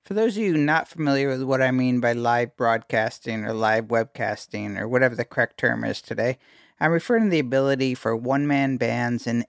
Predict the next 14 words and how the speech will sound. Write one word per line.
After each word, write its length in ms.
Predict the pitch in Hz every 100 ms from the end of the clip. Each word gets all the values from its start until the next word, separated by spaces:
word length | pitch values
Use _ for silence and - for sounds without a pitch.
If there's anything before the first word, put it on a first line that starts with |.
| -
anyone 380 | 214 185 131 123
really 320 | 117 117 120
to 180 | - 127
broadcast 680 | 135 135 143 160 143 -
live 340 | 117 123 147 156
video 440 | 143 127 123 120
from 300 | 113 127 113
their 120 | 131
device 540 | 160 147 131 127 131 -
or 120 | 127 143
computer 540 | 139 139 131 127 127
on 100 | 123
the 120 | 120
internet 420 | 120 113 113 110